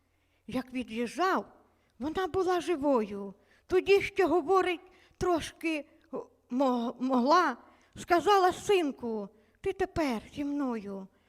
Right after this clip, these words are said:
а ти робота, кажеш, і діла». І серце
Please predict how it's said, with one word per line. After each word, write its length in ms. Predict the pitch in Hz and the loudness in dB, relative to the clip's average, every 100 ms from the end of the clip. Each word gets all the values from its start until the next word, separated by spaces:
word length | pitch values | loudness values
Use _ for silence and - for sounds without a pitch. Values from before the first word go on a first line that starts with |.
| _ _ _ _ _ | _ _ _ _ _
а 120 | - 208 | -12 -10
ти 400 | - 381 254 226 | -4 -4 -4 -8
робота, 600 | 233 269 214 262 254 254 | -6 -6 -6 -6 -8 -10
кажеш, 680 | - 240 226 208 202 - _ _ _ _ | -12 -10 -10 -12 -16 -18 _ _ _ _
і 100 | 233 | -10
діла». 440 | 196 185 220 226 220 _ _ _ _ _ _ _ _ | -8 -6 -6 -8 -10 _ _ _ _ _ _ _ _
І 100 | 214 | -14
серце 760 | - - 311 311 - - 196 | -14 -8 -6 -6 -8 -12 -12